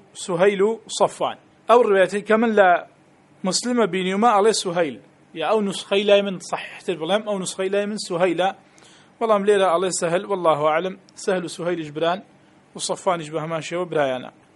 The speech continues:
جا حاکم چی دەفەرمێ لەبارەی ئەمەوە؟ فەرمێ تەفەڕەدە بی ئەهل المەدینە. رواته كلهم مدنيون. وقد روي بإسناد آخر عن موسى بن عقبة عن عبد الواحد بن حمزة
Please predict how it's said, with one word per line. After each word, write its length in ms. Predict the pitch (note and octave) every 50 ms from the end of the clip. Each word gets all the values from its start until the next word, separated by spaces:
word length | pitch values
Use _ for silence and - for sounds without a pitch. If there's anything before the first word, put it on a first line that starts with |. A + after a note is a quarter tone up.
| _ _ _ _ _ - G3+
جا 140 | F#3+ B3+ B3+
حاکم 360 | - - A#3+ A3+ - C4+ C4+
چی 140 | - - C4
دەفەرمێ 320 | B3+ A#3+ - G3 G3 F#3+ F3+ F3+
لەبارەی 280 | E3 E3 D#3 D#3 D3
ئەمەوە؟ 180 | C#3+ C#3 C#3+ D3 -
فەرمێ 180 | G#3 A3 C4+ - - A3+
تەفەڕەدە 380 | - - C4 B3 A#3 G3+ G3
بی 220 | G3 A3+ A#3 A#3 -
ئەهل 240 | D3+ F#3+ G3+ G3+
المەدینە. 600 | G#3 G#3 F#3 F3+ E3+ D#3 D#3+ F3 D#3 C3+ A#2+ G#2+ - _ _ _ _ _ _ _ _ _ _ _ _ _ _ _ _ _ _ _ _ _ - - - - G3
رواته 640 | F#3 F3+ F#3+ G#3+ B3+ C4 B3 A#3 - A3 G3+ G#3 F#3+
كلهم 560 | - - G#3+ G3+ G3 G#3+ B3+ A#3 A#3+ A3+ G#3+
مدنيون. 720 | G3+ F#3 D#3+ F3 E3+ E3+ E3 E3 D#3+ E3+ E3 D3+ B2 G#2+ G#2 _ _ _ _ _ _ _ _ _ _ _ _ _ _ _ _ _ _ _ _ _ _ _ _ _ _ _ _ -
وقد 320 | F#3+ E3+ - F#3+ F#3+ F3+ A3
روي 280 | B3+ C4+ B3+ A3+ G3+
بإسناد 600 | F3 - - F#3+ - - A3 B3 B3+ B3 A#3+ G3+ G#3+ G#3 G#3+
آخر 440 | G#3+ B3 B3 B3 G#3+ - A3 G#3+ G3+
عن 220 | G3 F3+ G3 G#3 G#3
موسى 400 | G#3+ B3 B3+ A#3+ - - A3+ G#3
بن 200 | F3+ F#3+ G3+ G#3+
عقبة 460 | A3 A#3 A#3+ A#3 - F#3+ F3+ E3 D3
عن 280 | D3 C#3 D#3 F#3 G3 F#3+
عبد 320 | E3 F#3 G3 F3 E3 F#3+
الواحد 580 | G#3 G3 G#3 A3+ B3 B3 G#3+ - - G#3 F#3 G3
بن 260 | F3+ F3 F#3+ G3 F#3+
حمزة 540 | - - B3 B3 B3 A3+ G3+ B3+ A3+ -